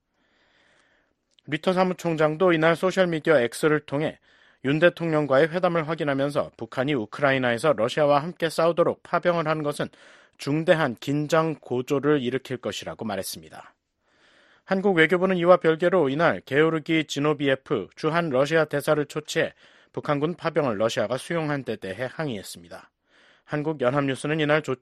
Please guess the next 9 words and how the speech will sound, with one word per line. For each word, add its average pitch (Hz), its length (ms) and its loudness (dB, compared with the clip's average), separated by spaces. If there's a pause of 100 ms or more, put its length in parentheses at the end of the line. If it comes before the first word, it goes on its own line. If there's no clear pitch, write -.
초치 - 380 -10
뒤 156 200 -4 (280)
외교부 156 400 0
청사를 147 480 0
나서는 135 420 -2
지노비예프 131 600 -4
대사의 120 360 0
말을 110 240 -2
인용해 113 380 -6